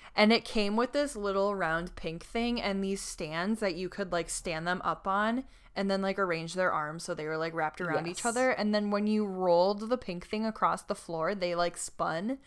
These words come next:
Speaker 1: So it looked like they were, like, <laughs>
Speaker 2: Oh.
Speaker 1: dancing.
Speaker 2: Wow.
Speaker 1: I also remember that the Nutcracker guy came with this, like, big
Speaker 2: Yes.
Speaker 1: Nutcracker head that you
Speaker 2: Okay,
Speaker 1: could put on him,
Speaker 2: so
Speaker 1: and
Speaker 2: I
Speaker 1: then you
Speaker 2: had
Speaker 1: could
Speaker 2: him
Speaker 1: pull it
Speaker 2: too
Speaker 1: off,
Speaker 2: then.
Speaker 1: and, like, the prince's head was underneath.
Speaker 2: I had him too then because I do remember that nightmare Nutcracker head.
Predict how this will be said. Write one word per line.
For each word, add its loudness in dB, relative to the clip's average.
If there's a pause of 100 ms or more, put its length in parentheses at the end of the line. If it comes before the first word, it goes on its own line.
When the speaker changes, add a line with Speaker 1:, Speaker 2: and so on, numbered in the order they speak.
(220)
Speaker 1:
So 8
it 10
looked 10
like 8
they 12
were, 6
like, 4 (160)
<laughs> -12
Speaker 2:
Oh. 8
Speaker 1:
dancing. 10
Speaker 2:
Wow. 10 (120)
Speaker 1:
I 8
also 10
remember 4
that 4
the 0
Nutcracker 2
guy 0 (540)
came 4
with 4
this, 0
like, 0
big 4
Speaker 2:
Yes. 2
Speaker 1:
Nutcracker 10
head 8
that 12
you 12
Speaker 2:
Okay, 12
Speaker 1:
could 6
put 6
on 12
him, 10
Speaker 2:
so 12
Speaker 1:
and 12
Speaker 2:
I 12
Speaker 1:
then 12
you 12
Speaker 2:
had 12
Speaker 1:
could 10
Speaker 2:
him 10
Speaker 1:
pull 10
it 8
Speaker 2:
too 10
Speaker 1:
off, 12
Speaker 2:
then. 10
Speaker 1:
and, 2
like, 2
the 0
prince's -2
head 2
was 0
underneath. -2
Speaker 2:
I 10
had 4
him 0
too -2
then 6
because 0
I 6
do 2
remember 4
that 4
nightmare 0
Nutcracker -4
head. -4